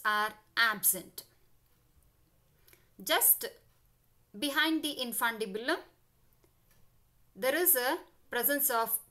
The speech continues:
pituitary body, which is nothing but the posterior hypophysis. And this posterior hypophysis is without the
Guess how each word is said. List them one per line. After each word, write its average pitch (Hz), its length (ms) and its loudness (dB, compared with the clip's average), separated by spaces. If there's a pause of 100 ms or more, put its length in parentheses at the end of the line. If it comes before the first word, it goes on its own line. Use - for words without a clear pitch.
(120)
pituitary 254 520 -4
body, 202 640 -2 (1400)
which - 220 0
is 277 420 4
nothing 247 380 0
but 214 200 0
the 285 200 -6 (240)
posterior 254 600 0 (360)
hypophysis. 233 1160 2 (1400)
And 247 140 -2 (260)
this 320 340 2 (180)
posterior 269 480 2
hypophysis 226 1040 0
is 220 320 -2 (140)
without 233 480 -4
the 226 120 -8